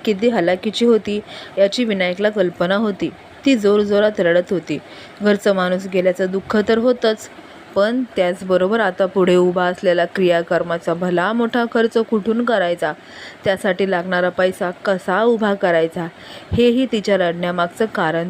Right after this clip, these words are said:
तर होतंच. प्रेताला स्मशानात न्यायला गाडी बोलवायची,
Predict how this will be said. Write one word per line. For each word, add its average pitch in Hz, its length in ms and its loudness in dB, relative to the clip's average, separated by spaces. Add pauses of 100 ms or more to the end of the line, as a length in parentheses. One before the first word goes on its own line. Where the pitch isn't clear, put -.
तर 208 80 -2
होतंच. 214 460 0 (1000)
प्रेताला 185 680 -2
स्मशानात 175 760 -2
न्यायला 180 380 0
गाडी 175 420 0
बोलवायची, 160 640 0